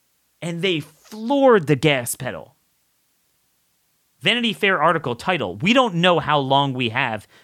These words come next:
Minnesota Democrats are passing as many progressive laws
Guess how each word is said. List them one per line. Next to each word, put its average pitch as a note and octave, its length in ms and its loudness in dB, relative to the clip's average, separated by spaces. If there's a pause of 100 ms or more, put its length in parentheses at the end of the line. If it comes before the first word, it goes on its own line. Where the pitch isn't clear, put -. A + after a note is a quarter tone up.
(120)
Minnesota D#3 400 2
Democrats C#3+ 420 -2
are A#2+ 80 -4
passing C3+ 480 -4 (240)
as B2 160 -2
many D3+ 220 0
progressive C3 520 -2
laws G#2+ 460 -2